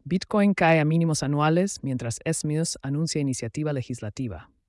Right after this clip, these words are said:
Proyecto Cripto seis F T C esperan firmar memorando de entendimiento sobre supervisión cripto. Fundación Sky Frontier estima ingresos brutos del ecosistema Sky de seiscientos once millones para dos mil veintiséis, con suministro de U S D E de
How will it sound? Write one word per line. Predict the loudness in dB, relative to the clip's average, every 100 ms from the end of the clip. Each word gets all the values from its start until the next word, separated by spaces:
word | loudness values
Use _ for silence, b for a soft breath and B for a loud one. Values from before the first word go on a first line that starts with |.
| _ -8
Proyecto | -2 2 2 0
Cripto | -2 -2 0
seis | 2 4 4 4
F | 2 2
T | -2 -2
C | 2 4 4 -2 _
esperan | -10 -8 -2 0 0
firmar | -2 -2 -2 0
memorando | -2 -2 -2 -2 -2
de | -2
entendimiento | -2 -4 -4 -2 -2 -2 -4
sobre | -4 -6 -6
supervisión | -8 -8 -10 -8 -8
cripto. | -8 -10 -10 -16 -16 _ _ _
Fundación | -4 -2 0 2 2
Sky | 2 2 2
Frontier | 2 -2 0 0 0
estima | -2 -4 -2 0
ingresos | 0 2 2 2 -4
brutos | -2 -2 0 -2
del | -2
ecosistema | -4 -4 -6 -6 -2 0 0
Sky | -4 0 2 2
de | 0
seiscientos | -4 -4 -4 -4 -4 -2
once | -2 -2 -2
millones | -2 -2 -2 -4
para | -4 -6 -6
dos | -6 -4
mil | -4
veintiséis, | -4 -6 -4 -2 -2 -4 -10
con | -8 -6
suministro | -6 -4 -2 -2 -4 -6
de | -4 -4 -6
U | -4 -2
S | -2 -4
D | -4 -4 -4
E |
de | -6